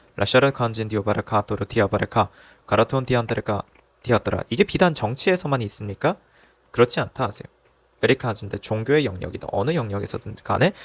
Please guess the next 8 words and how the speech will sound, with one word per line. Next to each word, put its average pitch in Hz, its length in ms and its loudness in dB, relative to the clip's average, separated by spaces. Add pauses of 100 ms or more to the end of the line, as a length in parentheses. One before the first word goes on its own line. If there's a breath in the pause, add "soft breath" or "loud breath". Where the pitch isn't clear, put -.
(160 loud breath)
이러한 113 240 4
일들은 107 300 -2
자꾸 - 240 -6
일어나고 113 380 -2
있죠. - 200 -10 (560 soft breath)
빌라 156 200 6
캘렌더리 110 440 -2
디아바르카, - 600 -6